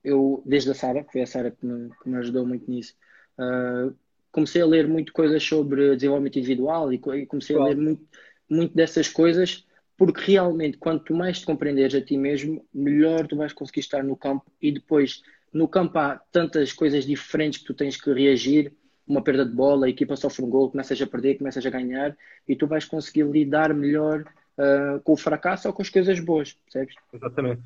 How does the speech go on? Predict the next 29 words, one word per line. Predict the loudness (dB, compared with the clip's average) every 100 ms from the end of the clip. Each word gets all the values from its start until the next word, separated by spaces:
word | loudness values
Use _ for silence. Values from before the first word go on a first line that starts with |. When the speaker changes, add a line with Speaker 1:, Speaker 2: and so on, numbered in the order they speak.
| -6
Speaker 2:
Ou | -4 -2
seja, | -4 -6
nos | -6 -6
dois | -4 -6
sentidos, | -6 -8 -8 -8 -10
não, | -8 -6 -2
não | -2
vais | 0 -2
tão | -4 -6 -2
abaixo | 0 -2 -4 -14 -20 -10
quanto | -8 -8 -10
isso | -10
nos | -14
fracassos, | -12 -10 -2 -2 -2 -6 -20 _ _ _
nem | -4 -2
vais | 0 -2 -2
lá | -2 -4
para | -6
cima | -12 -10 -8
para | -8
os | -8
pincas | -4 0
quando | 4
as | 6
Speaker 1:
Exatamente. | 4 2 0 -2
Speaker 2:
coisas | -4 -8 -6
correm | -6 -4
bem. | -2 -4 -6 _ -2
Speaker 1:
Exatamente. | 0 0 -2 -6 -8 -8 -12